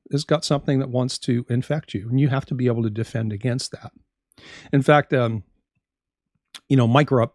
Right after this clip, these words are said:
microbiologists will tell you that gut pathogens come and go all the time, so that your, your immune system is constantly battling potential infections literally every single day.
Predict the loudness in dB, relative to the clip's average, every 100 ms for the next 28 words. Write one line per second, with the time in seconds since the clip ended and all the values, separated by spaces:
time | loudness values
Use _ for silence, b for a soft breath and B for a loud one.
0 | 2 2 4 2 2 0 2 2 2 -2
1 | -8 -10 -8 -10 -12 b b b b b
2 | 2 4 2 -2 -2 2 2 2 2 0
3 | -2 -2 0 0 -2 -6 -4 -2 -2 0
4 | 0 0 -4 -8 -4 0 2 2 2 0
5 | -2 -6 -4 -4 -4 -10 -18 -2 2 2
6 | 2 -2 -2 -8 -16 -14 -8 4 6 8
7 | 6 4 2 0 0 -2 -6 -8 -4 -2
8 | 0 -2 -2 -4 -6 b b b b -6
9 | 0 2 4 2 0 -2 -4 -6 -12 -2
10 | 0 2 2 0 -2 0 0 0 -2 -2
11 | 0 0 2 2 0 -2 -4 -6 -6 -6
12 | -6 -6 -8